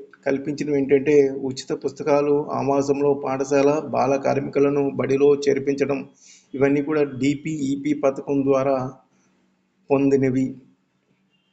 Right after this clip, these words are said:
నెక్స్ట్ క్వశ్చన్,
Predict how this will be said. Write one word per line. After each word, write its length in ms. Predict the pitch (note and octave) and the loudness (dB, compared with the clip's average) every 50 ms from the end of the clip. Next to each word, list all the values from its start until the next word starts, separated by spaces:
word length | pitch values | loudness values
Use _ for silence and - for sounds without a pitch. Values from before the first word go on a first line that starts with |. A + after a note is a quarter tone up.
| _ _ _ _ _ _ _ _ _ _ _ _ _ _ _ _ _ _ _ _ _ _ _ _ _ _ _ _ _ _ _ _ _ _ _ _ _ _ _ _ _ _ _ _ _ _ _ _ _ _ _ _ _ _ _ _ _ _ _ _ _ _ - | _ _ _ _ _ _ _ _ _ _ _ _ _ _ _ _ _ _ _ _ _ _ _ _ _ _ _ _ _ _ _ _ _ _ _ _ _ _ _ _ _ _ _ _ _ _ _ _ _ _ _ _ _ _ _ _ _ _ _ _ _ _ -6
నెక్స్ట్ 220 | D3+ D3+ C#3+ - - | -4 -4 -4 -4 -4
క్వశ్చన్, 420 | E3 C#3+ - E3 D#3 D3+ D#3 | -4 -4 -2 -2 -4 -4 -6